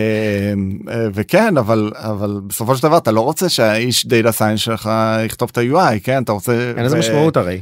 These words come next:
Speaker 1: ו-, ו-, ויעתיק דאטה מפה לשם, אתה רוצה שהוא, אתה יודע,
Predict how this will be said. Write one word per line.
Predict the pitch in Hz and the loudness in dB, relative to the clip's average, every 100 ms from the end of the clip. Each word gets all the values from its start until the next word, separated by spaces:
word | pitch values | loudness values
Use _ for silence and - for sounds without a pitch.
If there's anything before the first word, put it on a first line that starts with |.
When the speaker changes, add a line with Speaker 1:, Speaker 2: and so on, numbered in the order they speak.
| - | -10
Speaker 1:
ו-, | 110 104 110 104 | -4 2 2 2
ו-, | 98 104 110 107 107 104 | 2 2 2 0 -2 -4
ויעתיק | 98 110 110 104 127 | -4 0 0 0 -4
דאטה | 110 123 123 | 2 2 2
מפה | 120 113 127 | 0 0 2
לשם, | 123 131 185 160 | 2 4 2 2
אתה | 120 | 2
רוצה | 110 147 | 0 0
שהוא, | 135 156 139 - - - - - _ _ _ _ _ _ - 160 156 - 107 | 0 -2 -2 -8 -10 -12 -12 -16 _ _ _ _ _ _ -4 -4 -4 -10 -12
אתה | - | -6
יודע, | 123 | -4